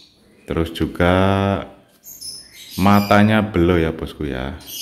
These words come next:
Nah, ini nggak mau fokus gimana ini. Matanya belo bosku, itu dia. Kepalanya papak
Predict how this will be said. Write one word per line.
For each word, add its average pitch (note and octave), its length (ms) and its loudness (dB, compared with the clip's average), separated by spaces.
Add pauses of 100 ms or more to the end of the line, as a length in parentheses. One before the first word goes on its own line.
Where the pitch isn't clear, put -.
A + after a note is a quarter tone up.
(520)
Nah, D#2 240 -16
ini D#2 160 -8
nggak C#2+ 160 -8
mau C2 160 -6
fokus - 400 -8
gimana - 320 -12
ini. - 240 -18 (1400)
Matanya C#3 880 2
belo F#3+ 320 6
bosku, D2+ 480 -6
itu E2 160 -4
dia. D#2 240 -2
Kepalanya E2+ 560 0
papak F#2+ 460 0